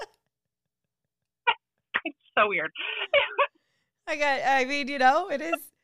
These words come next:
Speaker 2: it's like A S M R for adults. <laughs> It's slicing vegetables.
Speaker 1: I would, it's just like, like
Speaker 2: Uh-huh.
Speaker 1: slicey noise. And I kinda hated it, like, the sound kinda, like, made me
Speaker 2: Yeah, I
Speaker 1: cringe.
Speaker 2: can't stand those.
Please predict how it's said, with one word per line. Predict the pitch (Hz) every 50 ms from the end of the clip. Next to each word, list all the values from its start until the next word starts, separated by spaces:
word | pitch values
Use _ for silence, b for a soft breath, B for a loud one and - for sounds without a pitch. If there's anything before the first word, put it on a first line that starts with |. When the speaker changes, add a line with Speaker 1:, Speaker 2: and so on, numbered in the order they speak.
| _ -
Speaker 2:
it's | 285 254 -
like | 320 302 247 -
A | 269 277 294 302
S | - -
M | 349 294 269 269
R | 262 262 277 -
for | - - 277 269
adults. | 269 208 240 226 247 269 254 - - -
<laughs> |
It's | 277 - 180 208 285 262 -
slicing | - - 330 294 247 240 254 240 - 277 262 254 240
vegetables. | 240 247 262 269 220 226
Speaker 1:
I | 247 196
would, | 180 254 381 - _ _ _ _ _ _ _ _ _ _ _ _ -
it's | - _ _ _ _ _ _ _ -
just | - -
like, | 247 - - _ - - - _ _ _ _ _ _ _ - -
like | 196 185 185 196
Speaker 2:
Uh-huh. | 196 202 208
Speaker 1:
slicey | 220 247 262 - 247 240
noise. | 254 262 269 302 349 330 - _ _ _ _ _ _ _ _ _ -
And | 214
I | 214 269 -
kinda | - 370 208 180 -
hated | - 190 175 165 151
it, | 147 165
like, | 165 170 - _
the | 185 - _ 208
sound | 180 175 196 220 -
kinda, | 233 233 214
like, | 190 175 - 180
made | 170 165 196
me | 196
Speaker 2:
Yeah, | 180 185
I | 185
Speaker 1:
cringe. | 170 - 247
Speaker 2:
can't | 220 208 202 -
stand | - 202 190 180 175 170
those. | 156 151 -